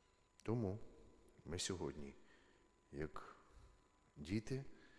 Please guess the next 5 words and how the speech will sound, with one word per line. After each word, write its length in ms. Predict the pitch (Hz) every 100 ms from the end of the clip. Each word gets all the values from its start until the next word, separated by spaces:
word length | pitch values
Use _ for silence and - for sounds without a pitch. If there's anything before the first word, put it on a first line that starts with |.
| - - - -
нашої 500 | 71 85 - 101 101
доби, 400 | 101 85 76 73 - -
молимося 760 | 73 82 101 104 104 95 98 92 - - - - - - - -
за 560 | 78 78 76 71 67 - - - - -
те, 160 | - 92